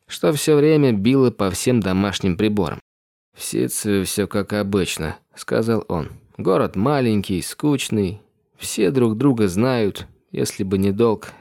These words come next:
я бы туда вообще не поехал". Бабушка кивнула, будто бы знала это заранее. "А мне кажется, тебе полезно бывает уезжать из Москвы", сказала она. "Тут народ совсем плохой стал. Ни друзей,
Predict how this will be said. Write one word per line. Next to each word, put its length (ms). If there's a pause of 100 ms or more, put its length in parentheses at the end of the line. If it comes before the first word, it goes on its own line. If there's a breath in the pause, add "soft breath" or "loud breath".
(100)
я 180
бы 120
туда 280
вообще 320
не 140
поехал". 480 (1200)
Бабушка 500
кивнула, 500
будто 320
бы 140
знала 320
это 200
заранее. 500 (720)
"А 140
мне 240
кажется, 640
тебе 320
полезно 640
бывает 600
уезжать 560
из 120
Москвы", 540 (220)
сказала 580
она. 380 (200)
"Тут 360
народ 420
совсем 480
плохой 380
стал. 440
Ни 260
друзей, 760